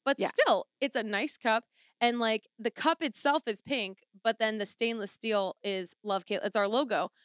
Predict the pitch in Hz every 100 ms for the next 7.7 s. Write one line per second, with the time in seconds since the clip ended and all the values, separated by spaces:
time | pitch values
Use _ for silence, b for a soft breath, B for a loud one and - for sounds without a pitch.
0 | b b 240 247 - 262 247 240 349 349
1 | 381 370 330 320 330 311 277 302 254 233
2 | 208 - 294 302 302 349 415 - - 196
3 | 202 202 202 196 254 285 - 202 190 190
4 | 214 214 233 285 330 b b - 285 277
5 | 311 330 294 294 302 285 285 285 - -
6 | 240 214 214 254 311 - 349 370 415 453
7 | - - 196 254 240 240 _